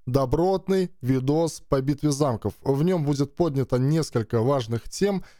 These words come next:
Я вам расскажу просто о чудесах, которые происходят на моём аккаунте, и, конечно же, спрошу у вас вашего совета. Так что усаживайся поудобней, заваривай чайку,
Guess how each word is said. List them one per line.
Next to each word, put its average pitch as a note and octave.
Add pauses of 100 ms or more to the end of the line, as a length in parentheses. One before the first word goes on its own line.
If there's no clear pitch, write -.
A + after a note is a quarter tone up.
(140)
Я C#3
вам D#3+
расскажу D#3+
просто E3+
о A#2
чудесах, C#3
которые B2
происходят C#3
на B2+
моём C3+
аккаунте, F3+ (240)
и, D3+
конечно D#3
же, C3
спрошу B2
у C3
вас B2+
вашего B2 (340)
совета. C#3 (280)
Так C#3
что B2
усаживайся B2+
поудобней, D3+
заваривай B2+
чайку, G#3+